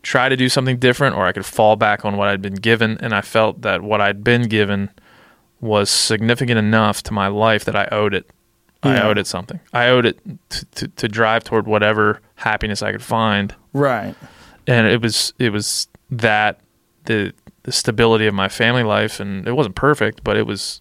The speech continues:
Speaker 1: it was pretty good. And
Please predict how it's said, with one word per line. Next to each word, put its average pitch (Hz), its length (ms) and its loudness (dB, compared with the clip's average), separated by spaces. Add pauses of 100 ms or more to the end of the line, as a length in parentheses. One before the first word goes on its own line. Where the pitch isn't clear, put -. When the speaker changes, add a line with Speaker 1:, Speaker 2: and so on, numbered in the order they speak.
(140)
Speaker 1:
it - 100 -10
was - 120 -12
pretty 120 240 -6
good. 113 500 2 (720)
And 101 360 -4